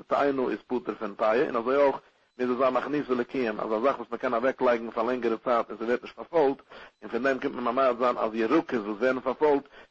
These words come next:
איז דאס א מין זאך, נישט דא דארף קיין חיות פאיה. מאס איינ קען ביי מאסער, מיר זענען נאר זאגן, דריי תנאים, זיי מוזן זאגן, אוכל, ווען נישט מער, ווי גדילה מן הארץ.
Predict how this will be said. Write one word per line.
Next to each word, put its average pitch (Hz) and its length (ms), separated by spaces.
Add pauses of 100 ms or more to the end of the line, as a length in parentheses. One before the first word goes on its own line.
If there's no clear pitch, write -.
איז 110 100
דאס 117 120
א 139 100
מין 135 180
זאך, 127 200
נישט 120 160
דא 131 80
דארף 123 200
קיין 113 120
חיות 123 320
פאיה. 101 320 (500)
מאס 131 180
איינ 143 160
קען 127 200
ביי 117 100
מאסער, 131 640 (100)
מיר 131 240
זענען - 0
נאר 139 180
זאגן, 135 240
דריי 143 280
תנאים, 113 440
זיי 120 80
מוזן 123 120
זאגן, 113 220
אוכל, 160 420 (180)
ווען 110 160
נישט 143 220
מער, 139 160
ווי 117 140
גדילה 120 360
מן 113 120
הארץ. 127 280